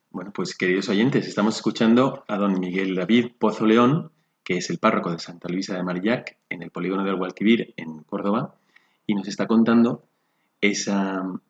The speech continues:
aventura interior de ir descubriendo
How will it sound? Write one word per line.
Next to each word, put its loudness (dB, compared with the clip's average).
aventura -2
interior 0
de -2
ir -4
descubriendo -2